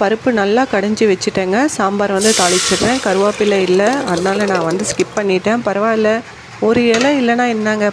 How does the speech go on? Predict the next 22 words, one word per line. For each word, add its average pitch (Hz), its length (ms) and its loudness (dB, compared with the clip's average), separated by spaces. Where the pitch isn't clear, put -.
பரவாயில்ல, 208 420 0
அது 175 280 -2
ஒண்ணும் 214 220 0
இல்ல, 190 200 0
அட்ஜஸ்ட் 202 300 -2
பண்ணிக்கலாம். 185 500 -2
சாப்பாடு 254 520 0
பாருங்க 226 440 0
ரெடியா 220 360 2
இருக்கு. 226 260 0
இப்போ 190 300 2
வடிச்சிடுறேன். 185 600 -2
கீரை 294 340 2
மட்டும்தாங்க 240 460 2
வெயிட்டிங்ல 214 480 2
இருக்கு. 196 280 0
இப்போ 269 200 0
சாம்பார் 233 520 0
கொதி 214 220 2
வந்துடுச்சுன்னா 214 520 0
இறக்கிட்டு 214 460 0
கீரை 254 260 2